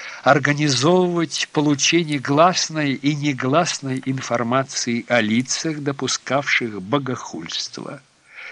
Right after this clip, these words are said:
и занимавшихся подобного рода действиями через верующих и других лиц. Они делали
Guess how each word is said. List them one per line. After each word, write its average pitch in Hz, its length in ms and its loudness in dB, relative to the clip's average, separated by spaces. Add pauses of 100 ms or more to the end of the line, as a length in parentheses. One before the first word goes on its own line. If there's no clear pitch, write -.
(140)
и 107 120 0
занимавшихся 98 800 -4
подобного 120 640 -6
рода 127 240 -4
действиями 131 680 -2
через 135 600 0
верующих 123 840 0
и 123 60 -8
других 143 500 -6
лиц. - 540 -6 (600)
Они 139 320 4
делали 196 760 2